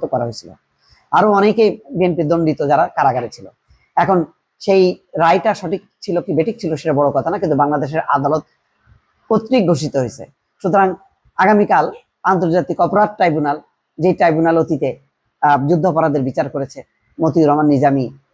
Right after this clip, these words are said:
তারপরে মুজাহিদ, তাদেরকে ফাঁসি কাস্টে ঝুলিয়েছে, সেটা নিয়েও ব্যাপক বিতর্ক আছে। এখন আগামীকালের যেই, আহ,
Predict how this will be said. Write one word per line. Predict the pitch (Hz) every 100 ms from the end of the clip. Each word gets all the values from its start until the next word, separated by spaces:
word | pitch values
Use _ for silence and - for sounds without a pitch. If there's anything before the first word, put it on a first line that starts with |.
| _ _
তারপরে | 135 131 135 135
মুজাহিদ, | 139 147 143 123 - _ _ _ -
তাদেরকে | 147 135 139 -
ফাঁসি | 147 196 165 - _
কাস্টে | 151 - 131
ঝুলিয়েছে, | 139 139 135 - - _ _
সেটা | - 254
নিয়েও | 247 262
ব্যাপক | 160 160 147 98
বিতর্ক | 135 135 - 120
আছে। | - _ _ _ _ _ _ _
এখন | 214 202 220 226 202
আগামীকালের | 185 220 220 190 156
যেই, | 156 160 143 - _ _ -
আহ, | 156 139